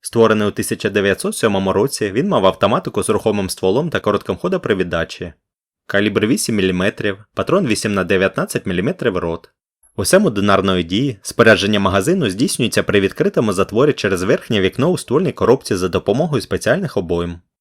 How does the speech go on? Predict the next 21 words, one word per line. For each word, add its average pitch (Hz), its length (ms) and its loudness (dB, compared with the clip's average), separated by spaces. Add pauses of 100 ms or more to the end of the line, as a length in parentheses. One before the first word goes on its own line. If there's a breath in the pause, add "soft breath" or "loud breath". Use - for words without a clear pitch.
(120)
Місткість 113 360 -2
магазину — 107 480 0
десять 117 360 0
патронів, 95 600 -2 (100)
прицільна 104 480 0
дальність 98 340 2
пострілу — 117 420 2
сімдесят 98 540 -2
п'ять 202 240 -2
метрів. 87 420 -6 (320)
Усього 113 340 4
випущено 107 520 0
близько 98 320 0
ста 139 180 0
тисяч - 300 -4
пістолетів 104 600 0
Ротштайр 127 380 2
М 113 120 -2
дев'ятнадцять 95 560 -2
нуль 90 100 -4
сім. 85 420 -8